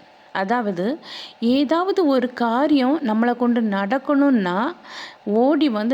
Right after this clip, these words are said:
நம்மகிட்ட ரொம்ப அன்பா இருப்பாங்க, நல்லா பேசுவாங்க. ஆனா அந்த தேவைகள் முடிஞ்ச அடுத்த செகண்டே நம்மளை, அவங்களுக்கு யாருன்னே தெரியாதது மாதிரி நடந்துக்குவாங்க.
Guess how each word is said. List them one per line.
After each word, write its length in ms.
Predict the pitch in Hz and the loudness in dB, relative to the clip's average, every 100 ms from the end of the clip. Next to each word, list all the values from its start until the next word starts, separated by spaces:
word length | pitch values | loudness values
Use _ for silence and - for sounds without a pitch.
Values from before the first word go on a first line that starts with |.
| 240 | 0
நம்மகிட்ட 280 | 214 214 220 190 | 0 -2 -2 -2
ரொம்ப 280 | 208 262 339 254 | 0 0 0 0
அன்பா 260 | 202 202 220 | 0 0 0
இருப்பாங்க, 420 | 190 - 175 170 175 - - | -2 -4 -6 -4 -6 -8 -8
நல்லா 300 | 196 233 392 415 - | -6 -2 0 0 0
பேசுவாங்க. 680 | 233 269 - 233 196 185 170 175 - 190 180 | 0 -2 -4 -4 -2 -4 -6 -8 -6 -4 -4
ஆனா 240 | 170 202 349 - - - - 214 | -2 -4 -4 -10 -16 -16 -6 -4
அந்த 240 | 214 220 220 | -2 -2 -2
தேவைகள் 560 | 277 320 381 392 339 370 - 208 | 0 0 2 0 2 -2 -2 -2
முடிஞ்ச 480 | 220 226 269 294 269 - | 0 2 2 2 -2 -2
அடுத்த 380 | 196 202 262 302 - - | -2 -4 -2 -4 -4 -4
செகண்டே 560 | 214 208 285 302 285 196 185 277 - - - - - 262 | -4 0 2 2 2 0 -2 -4 -8 -16 -16 -18 -4 0
நம்மளை, 300 | 302 370 381 381 - | 2 4 2 0 0
அவங்களுக்கு 360 | 254 269 320 285 | 2 2 2 2
யாருன்னே 520 | 254 294 370 349 427 427 302 | 2 2 2 2 0 2 0
தெரியாதது 560 | 302 415 427 392 277 262 | 4 4 4 2 4 4
மாதிரி 240 | 254 269 285 | 4 2 2
நடந்துக்குவாங்க. 680 | 262 220 202 220 214 202 180 | 0 0 -4 -4 -2 -2 -2